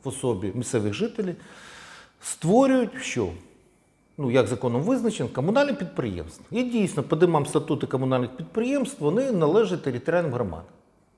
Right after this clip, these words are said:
Вон там так і написано в статуті територіальна громада. Але ж, хто в цьому випадку керує за ціновою політикою? Хто керує?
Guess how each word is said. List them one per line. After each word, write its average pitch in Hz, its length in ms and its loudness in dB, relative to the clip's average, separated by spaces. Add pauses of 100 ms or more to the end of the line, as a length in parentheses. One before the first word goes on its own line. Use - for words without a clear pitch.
(140)
Вон 127 220 0
там 180 220 6 (180)
так 143 180 0
і 175 40 0
написано 101 460 -4
в 90 200 -18
статуті 208 500 -6
територіальна 120 540 -4
громада. 80 420 -10
Але 139 380 8
ж, - 120 -12 (1500)
хто - 360 4
в 214 60 4
цьому 180 280 6
випадку 160 640 2 (200)
керує 185 640 4 (1800)
за 143 120 0
ціновою 170 380 4
політикою? 151 600 -4 (160)
Хто 120 200 -2
керує? 85 420 -6